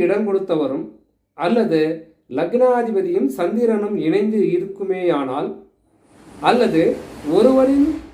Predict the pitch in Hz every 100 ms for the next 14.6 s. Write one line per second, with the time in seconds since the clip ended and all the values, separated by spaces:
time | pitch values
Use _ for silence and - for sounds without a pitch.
0 | - 214 180 240 262 254 262 - 277 220
1 | 190 170 190 - - _ _ - 196 233
2 | 254 262 226 214 214 190 170 165 151 147
3 | 127 - - _ _ _ _ _ _ _
4 | _ _ _ _ _ _ _ _ _ _
5 | _ _ _ _ _ _ _ - - -
6 | - - - - - - - 127 143 147
7 | 170 - - _ _ _ _ _ _ _
8 | - 120 127 147 165 160 156 147 139 196
9 | - - _ _ _ _ _ _ _ -
10 | 143 131 98 - _ _ _ _ _ -
11 | 160 196 196 - 165 151 165 156 165 139
12 | 151 139 131 123 110 104 - _ _ _
13 | _ _ _ _ _ 139 196 233 226 -
14 | 220 - 156 165 117